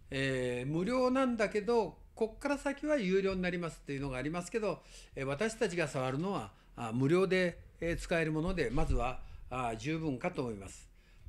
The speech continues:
例えば、Facebookっていうのはみんな、あ、やってますよね。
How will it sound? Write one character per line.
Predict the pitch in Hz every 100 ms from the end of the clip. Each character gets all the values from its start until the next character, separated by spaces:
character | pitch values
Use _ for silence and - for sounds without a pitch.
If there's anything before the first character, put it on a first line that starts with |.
| -
例 | 165
え | 196
ば、 | 160 143
Facebook | 208 220 226 226 - 180
っ |
て | 147
い |
う | 139
の |
は | 139
み | 120 147
ん | 151
な、 | 156 147 - - -
あ、 | 143 131
や | 131
っ |
て | - 165
ま | 185
す | 165
よ | 113
ね。 | 160 139